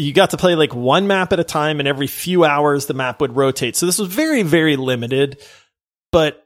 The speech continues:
everybody was raving about it. They were saying it felt so good to play. The guns feel incredible. Um,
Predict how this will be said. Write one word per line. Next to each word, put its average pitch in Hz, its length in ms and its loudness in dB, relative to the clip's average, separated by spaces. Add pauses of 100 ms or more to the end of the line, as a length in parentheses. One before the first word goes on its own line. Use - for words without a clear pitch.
everybody 165 540 4
was 131 180 -4
raving 135 400 -2
about 160 300 0
it. 175 220 0
They 151 140 2
were 147 140 0
saying 135 320 -2
it 120 120 -8
felt 123 300 -2
so - 500 4
good 180 220 2
to 175 100 -4
play. 147 500 2
The 127 120 -8
guns 160 500 0
feel 160 280 0
incredible. 143 880 0 (340)
Um, 131 460 0